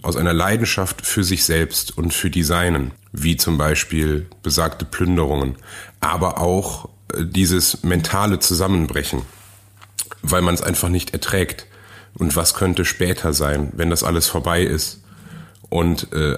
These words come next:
einen die gesehenen Bilder immer und immer und immer wieder, äh, einholen. Das haben die, äh, Space Marines nicht. Space Marines sind ja aufgrund ihrer Hypnoindoktrination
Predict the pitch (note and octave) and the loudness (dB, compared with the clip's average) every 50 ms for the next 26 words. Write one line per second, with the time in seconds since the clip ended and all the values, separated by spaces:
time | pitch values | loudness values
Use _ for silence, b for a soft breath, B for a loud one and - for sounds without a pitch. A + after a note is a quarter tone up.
0 | - - E2+ E2+ F2 F#2 F2 E2+ D#2 C#2+ - - E2 E2 E2 D#2 - G2 E2+ D#2 | -2 -2 0 0 2 2 2 0 -2 -2 -2 -2 0 0 0 0 0 0 0 2
1 | F2+ F#2 F#2+ F2+ F#2 E2+ E2+ D2+ F#2 F#2+ G2+ F#2+ F2+ - - - F2 F#2 G#2 G2+ | 2 2 2 2 2 2 2 2 2 2 2 2 0 -2 -2 -4 -2 0 0 0
2 | G2 F2 C#2 E2+ F2 E2+ - - G2 G2+ G2 F#2+ F2+ - - F2+ F2 - - F#2+ | 0 0 0 0 -2 -2 0 2 2 4 4 4 2 2 2 0 0 0 0 2
3 | G2 G2 F#2+ F2+ E2 E2 F#2 F#2 F2+ F2+ F2 E2+ E2 D#2 - - E2+ D#2+ D#2 D#2+ | 2 4 2 2 2 0 0 0 2 2 2 2 0 0 -2 -2 -4 -2 -2 -2
4 | D#2 - - F#2 F#2+ G2 F#2+ D#2+ D#2 C#2+ C#2 C2+ C2+ C#2 C2+ - B B B B | -4 -2 -2 0 0 0 0 0 0 0 0 0 -2 -4 -6 -8 B B B B
5 | B B B B B B B _ _ - - - G2 G#2+ - - A2 G#2 G#2 G#2 | B B B B B B B _ _ -8 -4 -2 0 0 2 2 2 2 2 4
6 | G2+ G2+ - - - - - F2 - - - G2 G#2 - - G2+ F#2 F2+ F2+ E2+ | 2 2 2 0 -2 0 2 2 2 4 2 2 2 2 2 2 2 2 2 2
7 | - - F#2+ E2+ - - - - - - - - - - - - - _ _ - | 2 2 2 0 0 -2 -8 -14 -20 -20 -20 -20 -20 -20 -20 -20 -20 _ _ -20
8 | _ - _ - - - - - - - - - F#2+ G2+ G#2 F2+ A2 F#2+ F#2 F2 | _ -20 _ -20 -20 -16 -12 -10 -6 -4 -2 0 2 2 4 4 4 4 4 2
9 | - G2+ - - D#2+ D2+ E2+ - - F#2 G2 - - E2+ D#2+ E2+ E2 E2 - - | 2 0 0 0 0 -2 -2 0 0 0 2 2 2 2 2 4 2 2 0 -2
10 | - A2 A#2+ B2+ - F#2+ C#2+ D#2+ D#2 E2 D2+ - - - D2+ D2+ D2 - - E2 | -2 -2 -2 0 2 2 2 2 2 0 -2 -2 -2 -2 0 0 0 0 2 2
11 | D#2+ E2+ G2+ | 2 2 2